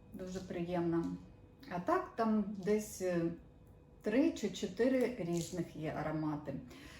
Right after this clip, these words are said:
Я брала, коли в Копеечки була на цей засіб, на ці гранули знижка. І я брала за сто вісімдесят десь гривень,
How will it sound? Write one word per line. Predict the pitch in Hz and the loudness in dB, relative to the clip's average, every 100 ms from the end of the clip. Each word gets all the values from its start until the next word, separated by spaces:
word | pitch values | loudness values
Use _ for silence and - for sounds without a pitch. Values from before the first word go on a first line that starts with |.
| - | -8
Я | 196 381 | 4 4
брала, | 302 220 208 240 | 6 6 6 6
коли | 277 226 202 208 | 4 4 4 4
в | - | 4
Копеечки | 185 180 262 285 - 185 | -2 2 4 4 0 -2
була | 165 175 208 220 | -2 2 4 4
на | 185 165 | 4 4
цей | - 190 175 | 2 0 0
засіб, | 156 170 226 - 185 | 2 2 2 0 0
на | 170 | 0
ці | 160 180 | 0 0
гранули | 170 190 220 214 190 | 0 2 2 2 2
знижка. | 185 - 175 151 - - 254 285 - - - - | -2 0 2 2 0 2 6 6 4 -10 -14 0
І | 247 | 2
я | 220 185 | 6 4
брала | 180 190 254 | 4 4 4
за | 285 214 208 202 | 6 6 6 6
сто | 196 - 220 | 2 0 0
вісімдесят | 196 180 165 160 160 165 160 | 0 -2 0 0 0 -2 -2
десь | 170 156 | -4 -4
гривень, | 165 247 381 339 262 | -2 2 2 6 6